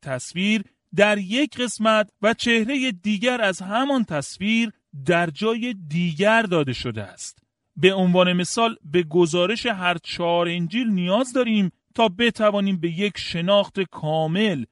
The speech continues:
در مورد خداوند عیسی مسیح از زوایا و ابعاد گوناگون برسیم. اگرچه در اینجا به نظر می‌رسد که فرستادن جاسوسان عقیده و فکر خدا بود، ولی در واقع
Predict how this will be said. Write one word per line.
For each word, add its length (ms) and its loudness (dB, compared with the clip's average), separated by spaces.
در 200 4
مورد 280 -2
خداوند 760 0
عیسی 580 -2
مسیح 680 -4
از 200 2
زوایا 800 2
و 100 6
ابعاد 720 0
گوناگون 760 0
برسیم. 500 -4
اگرچه 680 4
در 120 2
اینجا 440 4
به 120 2
نظر 360 4
می‌رسد 500 0
که 360 0
فرستادن 680 -2
جاسوسان 640 0
عقیده 560 0
و 160 0
فکر 500 -4
خدا 360 -6
بود، 520 0
ولی 200 2
در 180 4
واقع 500 0